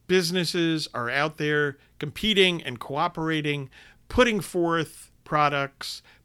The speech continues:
putting forth improvement in products, changes in products. They're serving custom-, they're serving consumers by doing so,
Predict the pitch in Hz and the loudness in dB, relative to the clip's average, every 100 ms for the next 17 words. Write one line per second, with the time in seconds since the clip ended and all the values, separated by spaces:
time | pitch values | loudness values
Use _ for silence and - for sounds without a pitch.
0 | - 233 214 - 175 160 131 113 202 202 | 0 2 2 -2 -2 -2 -4 -6 -4 -4
1 | 165 175 170 143 - 147 147 - - 196 | -2 -4 -4 -8 -6 -6 -6 -8 -2 2
2 | 208 175 160 151 - 143 139 139 - - | 2 2 -4 -8 -8 -10 -10 -12 -16 -20
3 | - - - - _ _ - 139 - - | -20 -20 -20 -20 _ _ -4 -2 -2 2
4 | 208 233 240 214 - 185 165 - 139 127 | 2 2 0 -2 -2 -2 -2 -4 -6 -6
5 | 143 151 - - - 196 214 196 - - | -4 -4 -4 -6 0 2 2 -4 -6 -4
6 | - 214 185 120 123 135 143 127 139 165 | 2 2 2 -2 -4 -6 -6 -4 -2 -2
7 | 143 - 110 | -4 -4 -8